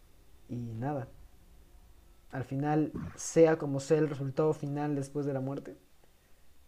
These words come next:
eh, vive una vida con sentido, acompañado de lo, de lo que ha dicho, del hambre por vivir y cumplir de, de Bayona, y por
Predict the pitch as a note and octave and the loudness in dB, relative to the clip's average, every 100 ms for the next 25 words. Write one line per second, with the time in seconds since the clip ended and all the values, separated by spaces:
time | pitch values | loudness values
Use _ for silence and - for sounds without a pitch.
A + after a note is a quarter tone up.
0 | - B2 A2 G#2 A2+ - - - - - | -14 -10 -8 -8 -10 -16 -20 -20 -20 -20
1 | - - C#3+ C#3 C#3+ C3+ C3+ C3+ C3 B2 | -20 -8 -2 -2 0 0 0 -2 -4 -8
2 | A2 G#2+ C3 - - - - - _ - | -10 -10 -10 -16 -20 -20 -20 -20 _ -20
3 | - - _ - - - - - - C#3+ | -20 -20 _ -20 -20 -20 -20 -14 -10 -8
4 | C3+ C#3 C#3 C#3+ C3+ B2 A#2+ A2 - - | -4 -4 -2 0 0 0 0 -4 -8 -14
5 | - - - - - - - - _ - | -20 -20 -20 -20 -20 -20 -20 -20 _ -20
6 | - C#3+ C3+ B2+ B2+ B2 A#2+ A#2+ C3+ A#2+ | -16 -8 -4 -4 -4 -4 -4 -6 -6 -4
7 | G#2+ - - C#3+ C3+ D3 E3 E3 D#3 D3+ | -6 -8 -12 0 2 4 4 6 6 6
8 | C#3+ C3+ D#3 D3 C#3+ D3+ D#3 D#3 D#3 - | 2 0 0 2 0 2 2 0 -8 -20
9 | - - - - D#3+ C3+ C3+ B2+ D3+ D3 | -20 -20 -20 -8 -8 -6 -8 0 2 2
10 | C#3+ C3 B2 C3+ C3+ C3+ B2+ B2+ C3+ C#3+ | 0 -4 -6 -6 -4 -2 -2 0 0 0
11 | F#3+ - - - - - - - - - | -4 -10 -20 -20 -20 -20 -20 -20 -20 -20
12 | - - - - - - C#3 C3+ B2+ B2 | -20 -20 -20 -20 -20 -12 -6 -6 -4 -2
13 | A#2+ B2 - | 0 -2 -10